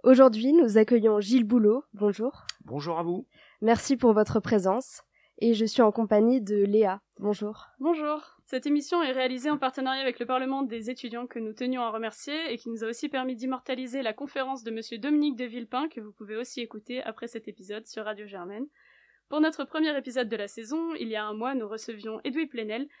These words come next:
Speaker 3: dans le cadre du cycle média d'Onde Politique, un projet autour de la vie politique et médiatique française qui se poursuit aujourd'hui avec vous, monsieur Boulot.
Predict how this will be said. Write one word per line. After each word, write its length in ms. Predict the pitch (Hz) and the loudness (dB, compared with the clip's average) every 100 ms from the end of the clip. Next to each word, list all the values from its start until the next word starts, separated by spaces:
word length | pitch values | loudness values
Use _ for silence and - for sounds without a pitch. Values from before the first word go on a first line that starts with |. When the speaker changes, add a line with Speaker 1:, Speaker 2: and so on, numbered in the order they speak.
| _ - | _ -10
Speaker 3:
dans 80 | 240 | -8
le 100 | 226 | -4
cadre 240 | 294 269 | -4 -4
du 140 | 214 214 | -8 -8
cycle 320 | 359 - 277 | -10 -6 -6
média 280 | 254 240 240 | -6 -4 -4
d'Onde 220 | 277 294 | -4 -6
Politique, 460 | 254 226 285 294 - | -8 -10 -14 -14 -10
un 80 | 233 | -10
projet 320 | - 254 285 | -4 -6 -4
autour 220 | 262 240 | -8 -8
de 80 | 220 | -8
la 120 | 220 | -10
vie 120 | 220 | -12
politique 460 | 220 311 302 302 277 | -8 -6 -6 -8 -8
et 40 | |
médiatique 400 | 240 233 220 220 | -8 -8 -10 -14
française 560 | - 262 - 233 247 254 _ _ _ | -12 -12 -10 -10 -10 -12 _ _ _
qui 80 | 254 | -10
se 100 | 240 | -8
poursuit 320 | 294 302 285 | -8 -8 -6
aujourd'hui 400 | 247 226 220 302 | -6 -6 -6 -6
avec 280 | 262 247 226 | -4 -4 -6
vous, 140 | 208 | -8
monsieur 340 | 262 240 - 226 | -6 -6 -8 -14
Boulot. 220 | 202 202 | -12 -16